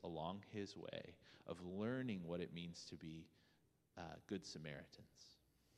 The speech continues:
of learning what it means to love God and to love neighbor,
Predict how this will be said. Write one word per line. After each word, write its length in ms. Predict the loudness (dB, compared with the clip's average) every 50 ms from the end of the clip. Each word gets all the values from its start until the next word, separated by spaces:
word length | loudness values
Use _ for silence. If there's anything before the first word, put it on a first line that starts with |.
| -6 -2
of 160 | 0 0 2 4
learning 480 | 6 8 8 8 8 8 6 6 6
what 140 | 6 6 6
it 160 | 6 4 2
means 380 | 2 2 2 2 0 -2 -4 -6
to 160 | -4 -2 -2
love 520 | 0 2 4 6 6 6 6 4 2 -2 -2
God 680 | 0 2 4 6 6 4 4 4 2 2 0 -2 -4 -8 -8 -4
and 120 | -4 -2 0
to 100 | 0 0
love 440 | 2 4 6 6 6 4 4 0 -6 -14 -10 -6
neighbor, 480 | -4 -4 -4 -4 -6 -6 -8 -10 -10